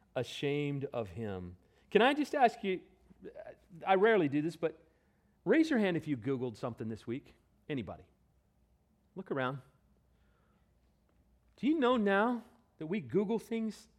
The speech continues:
to prove what is true? You can be in a debate with somebody and say, "Google it, find out who's right." Just, just Google it. You know what you're saying?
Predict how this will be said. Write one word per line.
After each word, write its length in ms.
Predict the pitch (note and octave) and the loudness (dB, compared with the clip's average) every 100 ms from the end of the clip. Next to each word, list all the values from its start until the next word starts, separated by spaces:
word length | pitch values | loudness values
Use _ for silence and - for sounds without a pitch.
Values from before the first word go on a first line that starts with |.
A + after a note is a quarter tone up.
| _ _ _ _ _ _ _ _ _ _ | _ _ _ _ _ _ _ _ _ _
to 100 | D#3+ | -6
prove 260 | - F#3 D#3 | 2 2 2
what 120 | C#3+ | -4
is 120 | - | -6
true? 280 | - F3+ B3 - _ _ _ _ _ _ _ _ _ _ _ _ _ _ | -4 -4 -4 -16 _ _ _ _ _ _ _ _ _ _ _ _ _ _
You 60 | G#3+ | -6
can 60 | G3 | 0
be 80 | |
in 60 | E3+ | 0
a 60 | B2+ | 0
debate 300 | A2 C#3 F#3 | 0 0 0
with 80 | |
somebody 220 | - F#3 G3 | -2 -2 -2
and 80 | |
say, 100 | F#3+ | -2
"Google 400 | E3 D3+ D#4+ C#4 | -2 4 6 8
it, 140 | E3 - - _ - | 6 4 -10 _ -2
find 180 | B3 | 0
out 80 | A#3+ | 2
who's 140 | A3 F3+ | 2 6
right." 260 | G#3 A2 - _ _ _ _ _ _ _ _ _ _ _ - | 4 4 -6 _ _ _ _ _ _ _ _ _ _ _ -10
Just, 240 | B3+ - | -10 0
just 220 | F#4 F4+ | 2 4
Google 360 | - G4 E4+ A3 | 8 8 10 6
it. 140 | G2+ - - _ _ _ _ _ _ _ _ - | 4 -4 -20 _ _ _ _ _ _ _ _ -4
You 80 | A3 | 2
know 60 | F4+ | 2
what 100 | D#4+ | 0
you're 60 | |
saying? 480 | - - C#4+ D#4+ | -6 -2 2 2